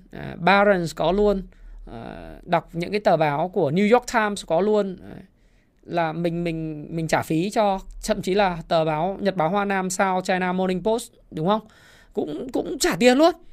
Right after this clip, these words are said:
để cho người ta có cái động lực, người ta viết nhiều bài hay cho mình. Bloomberg Business, quá nhiều thứ hay đấy. Mình, mình trả, cho nên nếu mà bạn có nhìn thấy những cái quảng cáo, à, tí nữa lên, à, lên trên cộng đồng tôi sẽ hướng dẫn các bạn.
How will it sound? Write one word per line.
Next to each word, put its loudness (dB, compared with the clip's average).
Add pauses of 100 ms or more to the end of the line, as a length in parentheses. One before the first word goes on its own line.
(340)
để 6
cho 2
người 0
ta 2
có 0
cái 2
động 0
lực, 6
người -2
ta 0
viết 0
nhiều 6
bài 6
hay 0
cho -4
mình. 2 (500)
Bloomberg 6
Business, 4 (180)
quá 2
nhiều 4
thứ -2
hay 0
đấy. -20
Mình, -4
mình -6
trả, 4
cho 0
nên -4
nếu 4
mà 2
bạn 0
có 2
nhìn 4
thấy 4
những -2
cái 0
quảng 0
cáo, 2 (1400)
à, -4
tí 2
nữa 2
lên, 0
à, -2 (800)
lên -2
trên 4
cộng 0
đồng 6
tôi 4
sẽ 4
hướng 6
dẫn 0
các 2
bạn. 4